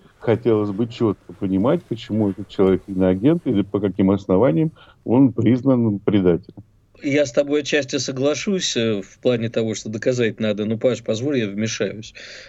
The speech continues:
Speaker 2: Я, наверное, пафосно скажу, но русский народ, как и Бог, поругаем не бывают. И обращать внимание на иноагента Шендеровича, ну, во-первых, э, понимаешь, в отличие от многих других иноагентов, Шендерович невероятно глуп.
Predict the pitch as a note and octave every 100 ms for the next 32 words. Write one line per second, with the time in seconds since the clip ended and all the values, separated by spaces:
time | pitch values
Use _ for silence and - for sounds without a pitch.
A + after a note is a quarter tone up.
0 | - C3 B2+ B2+ B2 B2+ E3+ - B2+ A#2+
1 | A2 A#2+ A#2+ A#2 B2 B2+ C#3 - C3+ A#2+
2 | A#2 G2+ A2 B2 E3+ - - A2 A#2 C3+
3 | D3+ - A#2 A2+ C#3+ C#3 A#2+ A2+ C3 C#3
4 | G2+ F2+ - - _ - - - - -
5 | D3+ D3 C3+ B2 C3 C3 E3+ - D3 D3+
6 | D#3+ D3 C3+ C3 C3 C3+ C#3 C3 D#3+ C3
7 | B2+ - C#3 C#3 E3+ A3+ G3+ - - A2
8 | - - - D3+ C3 D#3+ F#3 D#3+ C3+ B2
9 | - C#3 B2+ C#3 C#3+ E3 - C3 C#3+ C#3
10 | C3 B2+ D3 C3+ B2 A2+ G#2+ B2+ C3+ G3+
11 | G3+ - - - - - B2+ B2+ B2+ C3
12 | A2 F2+ F#2 - _ _ - - B2+ E3
13 | E3+ C#3+ C#3 C#3 C#3 B2+ B2+ A#2 G#2+ G2
14 | -